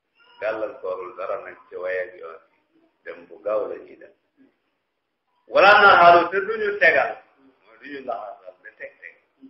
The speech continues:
Illa kulla aw jaa rek gëlëm gu daa ji gaaw. Wala gëlëm gu daa ji kàttan. Buñ jógaan tourné. Ay gëlëm yu baax a baax la ñuy tànn.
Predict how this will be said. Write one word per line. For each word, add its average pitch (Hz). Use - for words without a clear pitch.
Illa 92
kulla 104
aw 87
jaa 90
rek 95
gëlëm 101
gu 85
daa 101
ji 113
gaaw. -
Wala 85
gëlëm 87
gu 80
daa 82
ji 80
kàttan. -
Buñ 104
jógaan 113
tourné. 90
Ay 107
gëlëm 92
yu 92
baax 175
a 123
baax 104
la -
ñuy 95
tànn. -